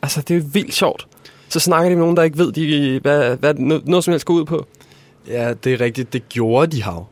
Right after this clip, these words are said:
Speaker 2: Og apropos, jeg ikke følger med i ting. Det er jo lang tid siden. Det er jo mega mange år siden, Hav. Hvad, de laver jo bare sådan noget udulig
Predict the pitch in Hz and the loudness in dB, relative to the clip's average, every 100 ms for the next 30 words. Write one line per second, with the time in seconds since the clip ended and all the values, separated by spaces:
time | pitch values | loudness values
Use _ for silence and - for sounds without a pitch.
0 | _ 123 117 110 113 - 139 147 - _ | _ -2 0 0 -6 -2 0 0 -4 _
1 | - - 110 120 120 - 123 110 104 113 | -20 -6 -2 -2 -4 -6 -4 -2 -2 -2
2 | - 113 - _ 131 131 135 127 123 117 | -4 -8 -10 _ -2 0 0 -2 -4 -2
3 | 139 165 - 165 135 151 156 165 - _ | -2 -2 -2 -2 0 0 0 -2 -6 _
4 | _ _ _ _ _ - 156 170 180 165 | _ _ _ _ _ 0 2 2 0 0
5 | 156 156 139 147 - 165 151 127 - - | -2 -2 -2 -4 -2 -2 -2 -4 -10 -8
6 | 120 131 131 127 139 139 135 127 139 143 | -4 -4 -6 -8 -2 2 2 2 2 0
7 | 160 147 120 117 - - - - - _ | 2 2 2 -2 -8 -20 -20 -20 -20 _
8 | _ _ - - 131 - 196 170 160 | _ _ -20 -6 -6 -2 -4 -2 -4